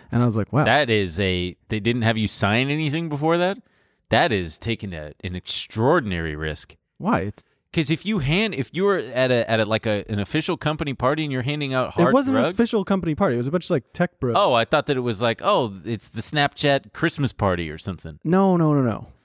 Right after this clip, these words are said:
Speaker 1: It's a bunch of, like, rich tech bros. They all
Speaker 2: Oh.
Speaker 1: went to M I T.
Speaker 2: Okay.
Speaker 1: And, uh, but yeah, so I, uh, I, I don't know. It somehow ended up in me.
Speaker 2: Wow,
Speaker 1: And,
Speaker 2: I don't
Speaker 1: uh, <laughs>
Speaker 2: wonder how. Huh.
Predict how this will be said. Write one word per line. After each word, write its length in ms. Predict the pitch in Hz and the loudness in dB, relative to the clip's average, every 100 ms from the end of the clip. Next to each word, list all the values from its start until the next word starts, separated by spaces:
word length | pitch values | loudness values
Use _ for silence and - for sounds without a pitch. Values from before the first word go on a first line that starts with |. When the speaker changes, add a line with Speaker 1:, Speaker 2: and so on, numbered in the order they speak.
| _ | _
Speaker 1:
It's 80 | |
a 40 | - | -2
bunch 160 | 202 | 0
of, 60 | 202 | 2
like, 140 | 185 - - - | 0 -2 -20 -4
rich 220 | 147 165 | -2 0
tech 160 | - 151 | 0 0
bros. 260 | 113 98 - | 0 -2 0
They 120 | 123 | 2
all 80 | 139 | 4
Speaker 2:
Oh. 20 | |
Speaker 1:
went 100 | 147 | 4
to 80 | 131 | 2
M 60 | 127 | 2
I 80 | 110 | 0
T. 200 | 107 98 - | -2 -4 -4
Speaker 2:
Okay. 340 | 170 - 69 - _ _ _ _ _ - - | -4 -4 -12 -14 _ _ _ _ _ -20 -2
Speaker 1:
And, 280 | 135 127 127 | 2 4 4
uh, 500 | 117 110 104 98 87 _ _ _ _ _ _ _ _ _ _ _ _ _ _ _ _ _ - | 4 2 0 -2 -4 _ _ _ _ _ _ _ _ _ _ _ _ _ _ _ _ _ -2
but 100 | 165 165 | 2 4
yeah, 140 | 180 | 2
so 400 | - 143 131 127 - | 2 4 4 2 0
I, 280 | 139 131 127 | 2 4 4
uh, 340 | 123 113 110 - - - - - | 2 2 0 -2 -8 -16 -16 -16
I, 60 | - - | -10 -2
I 60 | |
don't 120 | 160 | 0
know. 140 | 117 - | 0 -4
It 140 | 135 127 | -4 0
somehow 320 | 165 165 156 - | 2 4 2 0
ended 260 | 127 120 | -2 0
up 180 | 123 113 _ - _ | 0 -2 _ -20 _
in 200 | 123 123 135 | 0 2 2
me. 240 | 143 147 _ _ - | 2 0 _ _ -4
Speaker 2:
Wow, 200 | 104 98 | 0 0
Speaker 1:
And, 80 | 82 | 2
Speaker 2:
I 80 | 104 | 2
don't 260 | 113 - | 2 2
Speaker 1:
uh, 60 | 180 | 2
<laughs> 40 | |
Speaker 2:
wonder 180 | 113 110 | 2 2
how. 320 | 113 127 92 - - | 2 0 -2 -8 -12
Huh. 240 | 135 151 | -8 -6